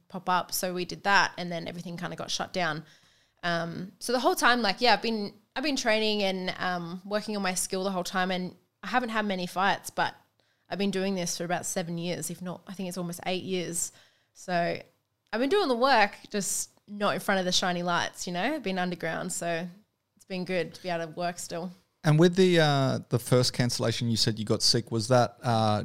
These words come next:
Speaker 2: just as in you got sick, or was it something that went wrong with, say, the weight cut, or what?
Speaker 1: No, I, I w-, just sick. Like,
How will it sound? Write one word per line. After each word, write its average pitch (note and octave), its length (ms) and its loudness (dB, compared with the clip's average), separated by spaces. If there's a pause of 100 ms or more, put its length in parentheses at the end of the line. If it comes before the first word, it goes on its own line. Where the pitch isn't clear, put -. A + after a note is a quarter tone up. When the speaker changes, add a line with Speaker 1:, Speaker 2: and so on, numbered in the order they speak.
Speaker 2:
just - 300 0
as A2 220 2
in G#2 340 0 (120)
you G#2+ 140 -6
got G#2+ 220 2
sick, C3+ 260 2
or C#3 80 4
was A2+ 160 2
it A2+ 100 -4
something - 260 -2
that G#2 120 -2
went G#2+ 180 0
wrong A2 200 0
with, G#2 420 -2
say, - 260 2
the G#2 100 2
weight A2 280 2
cut, C#3+ 360 0
or G#2+ 540 2 (220)
what? - 180 -10
Speaker 1:
No, E4 120 -6
I, E4+ 360 2
I A3 200 4
w-, G#3+ 200 -10 (240)
just - 280 -4
sick. - 420 -2
Like, - 380 -4